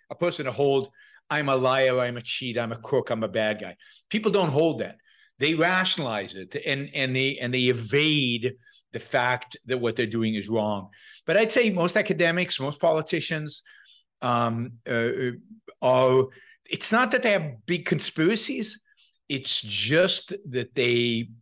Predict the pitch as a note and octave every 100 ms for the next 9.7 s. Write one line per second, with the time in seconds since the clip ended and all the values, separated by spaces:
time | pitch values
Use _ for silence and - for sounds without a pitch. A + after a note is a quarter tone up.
0 | _ _ - B2 D3 D3+ - B2+ A#2 -
1 | A2 G2+ - - D#3 D#3 D3+ A2 G2 G#2
2 | G2+ G2+ - G#2 G#2 G2 G2+ - - -
3 | _ - A2 - F#2 G#2 G#2 G#2 G#2+ A2+
4 | G2+ G2 F#2+ G2+ G2+ G2+ F#2+ F#2 F#2 -
5 | G#2+ F#2+ G2+ G2 - - D3 D3 D3+ C#3+
6 | C3+ C#3 - C#3 D3 C3 - C3+ C#3+ B2+
7 | C3 C3 C3 - - - - _ - A#2
8 | A2+ A2+ A2 A2+ G#2 G#2 - C3 C3 C3
9 | C#3 B2 B2 C#3 B2+ B2